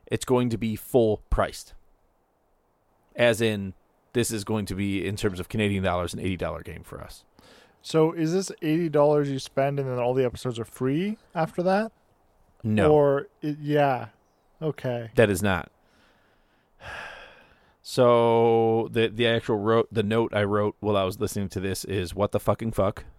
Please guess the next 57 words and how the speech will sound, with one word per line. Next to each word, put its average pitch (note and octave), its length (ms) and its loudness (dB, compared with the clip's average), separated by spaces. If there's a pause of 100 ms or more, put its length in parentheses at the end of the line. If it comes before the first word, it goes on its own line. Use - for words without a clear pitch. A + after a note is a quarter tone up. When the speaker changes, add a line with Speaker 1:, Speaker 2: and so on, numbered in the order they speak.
(120)
Speaker 1:
So - 200 -6
it's F2 140 -8
W G2+ 260 -4
T G#2 180 0
F A#2+ 140 2
F F#2 280 -4 (280)
for G#2 120 -6
anybody F#2 280 -4
who G2 60 -4
needs G2+ 180 -6
to B2 40 -8
know. G#2 240 -4 (240)
Speaker 2:
Yeah. C3+ 80 -16 (280)
Speaker 1:
And A#2+ 360 2
also B2 380 6
people A#2+ 260 2
are A#2 100 6
upset G#2+ 320 2
with G2 140 -6
Tifa's G2 280 -2
breasts - 460 -2
getting G2 220 -2
smaller F#2+ 400 -4
in F#2 140 -4
her F#2+ 100 -4
reveal F#2 280 -4
for G2 120 -12
the F2+ 80 -10
new F2 140 -10
game. - 260 -14 (260)
That's G2+ 180 -6
also F2+ 220 -2
a F2 60 -6
note F2 220 -8
that F#2 100 -10
I - 20 -6
wrote - 240 -12 (540)
because F#2 240 -8
a F#2+ 40 -6
lot F#2 120 -2
of F#2 40 -8
people G#2 200 -4
are G#2+ 40 -4
very A2+ 180 0
upset D3 260 4
about D3+ 220 6
that, D3+ 280 6 (460)
especially C#3 480 2
in A#2+ 140 -2
the, A2 180 -4
in A2+ 220 -6
the, A2 140 -8
in G#2+ 160 -6
the G2 120 -8
Final A#2+ 220 -6
Fantasy A2+ 320 -6
groups A#2 580 0